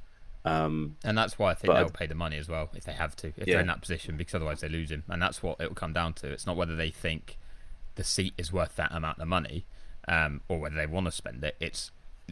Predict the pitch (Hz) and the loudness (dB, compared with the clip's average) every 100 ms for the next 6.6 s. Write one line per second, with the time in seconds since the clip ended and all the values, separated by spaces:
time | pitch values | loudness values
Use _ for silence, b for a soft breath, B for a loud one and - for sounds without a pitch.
0 | - 87 85 82 80 - 80 78 80 - | -6 -4 -2 4 4 4 0 0 0 0
1 | 76 80 - 95 73 69 76 73 - 85 | 0 0 2 2 2 0 -2 -4 0 0
2 | 76 78 - - - - 90 - 87 67 | 2 -2 -6 -12 -14 -8 -4 2 4 2
3 | 73 - b b - 82 76 - 78 85 | -2 -8 b b 0 2 2 -2 -2 0
4 | - 82 78 - 80 78 - 85 76 73 | 0 0 -2 -2 -2 -2 -4 -4 -4 0
5 | 87 69 - b b b b - 80 78 | 0 0 -6 b b b b 0 2 2
6 | 85 87 82 76 73 | 0 -2 -2 -2 -2